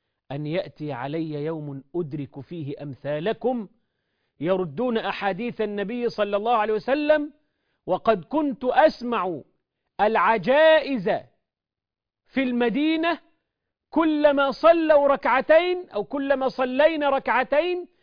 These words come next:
سألنا الله سبحانه أن يسقيهن من الحوض". يعني انتوا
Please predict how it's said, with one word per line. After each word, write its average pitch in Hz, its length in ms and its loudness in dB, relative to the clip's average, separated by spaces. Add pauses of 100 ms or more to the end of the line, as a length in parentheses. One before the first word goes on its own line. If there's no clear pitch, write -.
(220)
سألنا 294 840 4
الله 233 500 2
سبحانه 214 800 -2
أن 190 160 -8
يسقيهن 180 1000 -4
من 143 120 -10
الحوض". 110 480 -14 (1300)
يعني 131 340 -10
انتوا 139 380 -12